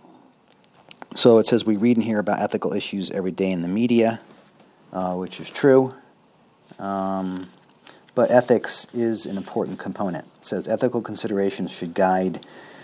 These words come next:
you during every step of the public speaking process as you determine the goal for your speech, outline your arguments, and select your matori-, r-, r-, supporting material. Think about the ethics, values, and moral principles of your audience as well as your own." Ethical public speaking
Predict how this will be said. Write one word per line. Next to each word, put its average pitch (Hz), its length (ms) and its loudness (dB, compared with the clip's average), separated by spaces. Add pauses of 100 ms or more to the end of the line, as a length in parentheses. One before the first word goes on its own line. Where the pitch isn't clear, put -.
(160)
you 95 140 2
during 92 280 2
every 101 200 2
step - 380 2
of 95 260 2
the 90 80 0
public 90 320 2
speaking 90 440 0
process 117 640 4
as 90 220 -4
you 95 60 -4
determine 90 360 -2
the 82 80 -4
goal 101 220 2
for - 100 -6
your 90 120 0
speech, 117 400 0
outline 90 340 -2
your 90 120 -2
arguments, 117 480 0
and 90 80 -2
select 90 360 0
your 82 120 -6
matori-, 87 460 -6
r-, 85 120 -4 (180)
r-, 92 140 -6
supporting 104 600 2
material. 143 500 8 (520)
Think 107 140 -2
about 107 200 4
the 110 100 4
ethics, 110 280 4
values, 101 360 2
and 92 100 -2
moral 87 180 0
principles 98 580 0
of - 200 -8
your - 140 -10
audience 101 380 0
as 82 140 -6
well 87 160 0
as 82 120 -4
your - 140 -10
own." 76 280 -8 (1000)
Ethical 135 360 6
public 120 300 4
speaking 147 520 4